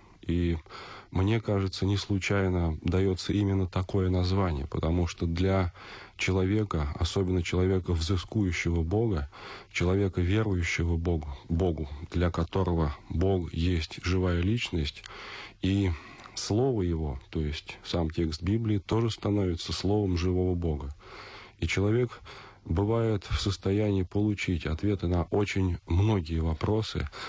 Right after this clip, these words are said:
которые его интересуют. Но здесь сразу, наверное, следует оговориться и сказать, что цель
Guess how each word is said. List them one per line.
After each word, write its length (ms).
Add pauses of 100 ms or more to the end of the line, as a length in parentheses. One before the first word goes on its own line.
(100)
которые 460
его 240
интересуют. 720 (180)
Но 160
здесь 360
сразу, 440
наверное, 400
следует 420
оговориться 520
и 40
сказать, 480
что 420 (1400)
цель 480